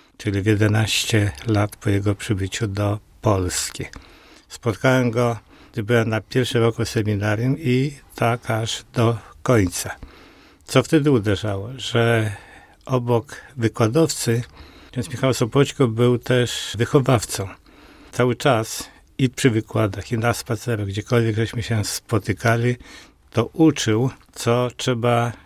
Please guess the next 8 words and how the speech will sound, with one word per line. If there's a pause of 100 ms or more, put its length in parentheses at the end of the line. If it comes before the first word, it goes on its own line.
(320)
czynić. (120)
Na
przykład, (720)
żeby
się
nie (180)
garbić, (440)
żeby